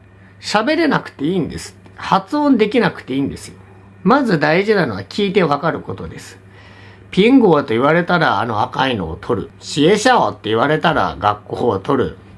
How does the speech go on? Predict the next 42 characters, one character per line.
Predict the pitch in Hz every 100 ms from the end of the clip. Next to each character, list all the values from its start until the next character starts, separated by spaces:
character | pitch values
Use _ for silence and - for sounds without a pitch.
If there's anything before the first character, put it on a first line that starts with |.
| - - -
不 | 269 165
好 | 170 123
意 | 143
思 | 143
っ |
て | -
言 | 104
わ | 104
れ | 135
た | 147
ら | 110
ご | 90
め | 110 135
ん |
な | 131
さ | 120 113
い | 95
を | 85
取 | - 107
る。 | - - - - -
ニ | 151 170 220
ハ | 202 120
オ |
っ |
て | 120 110
言 |
わ | 120
れ | 147
た | 147 143
ら | 127 131 117
会 | - 123
話 | 123
し | -
て | 120
る | 113
場 | 120 120
面 | 117 101
の | 98
絵 | 107
を | 95
撮 | 98
る。 | 107